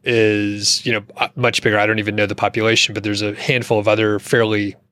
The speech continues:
you know, sizable cities. And I know there is, um, I think I've seen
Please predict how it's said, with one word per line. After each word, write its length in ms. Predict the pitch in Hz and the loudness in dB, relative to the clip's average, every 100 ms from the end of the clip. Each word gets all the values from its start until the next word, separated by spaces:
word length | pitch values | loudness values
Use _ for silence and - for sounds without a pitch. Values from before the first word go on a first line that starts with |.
| _ | _
you 80 | - | -8
know, 80 | 110 | -2
sizable 640 | 95 113 104 110 107 104 | 2 2 2 0 -4 -4
cities. 640 | 101 - 120 110 107 101 - - - - _ | -2 0 0 0 0 -2 -8 -12 -16 -18 _
And 100 | - | -2
I 80 | 123 | 0
know 220 | 123 160 | 2 4
there 180 | 160 123 | 4 6
is, 420 | 123 131 117 117 | 6 6 4 0
um, 480 | - 104 107 104 107 - | -2 0 -2 -4 -12 -6
I 60 | 120 | -2
think 140 | 143 | 0
I've 120 | 127 | 0
seen 600 | - - 120 113 110 104 | 0 -2 0 0 -2 -6